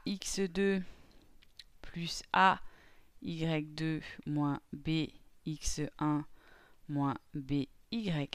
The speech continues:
un. Et ce que tu peux voir quasiment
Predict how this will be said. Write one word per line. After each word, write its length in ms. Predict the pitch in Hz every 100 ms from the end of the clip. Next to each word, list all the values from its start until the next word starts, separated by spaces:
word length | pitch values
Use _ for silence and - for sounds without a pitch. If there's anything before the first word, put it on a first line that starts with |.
| -
un. 320 | 143 165 294 - - - - -
Et 140 | 240 277
ce 80 |
que 80 | -
tu 180 | 240 -
peux 160 | 214 208
voir 540 | 185 196 185 170 -
quasiment 720 | 285 277 240 208 185 170 143